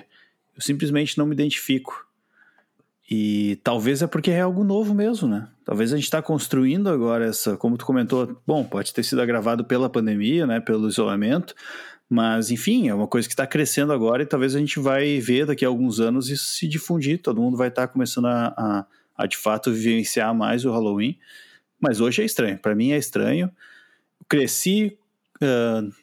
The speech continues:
com os natais e tudo mais, né? E então,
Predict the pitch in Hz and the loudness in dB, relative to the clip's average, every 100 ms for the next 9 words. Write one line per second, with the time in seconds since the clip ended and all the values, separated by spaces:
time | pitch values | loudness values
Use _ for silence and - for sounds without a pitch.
0 | _ - 131 104 120 104 131 160 160 - | _ 0 0 2 0 0 -2 0 -2 -6
1 | - 117 110 127 165 139 143 - - - | -6 0 0 2 0 0 0 -4 -20 -20
2 | - _ - 127 117 117 113 113 123 131 | -20 _ -2 2 2 4 2 2 2 2
3 | 147 | 0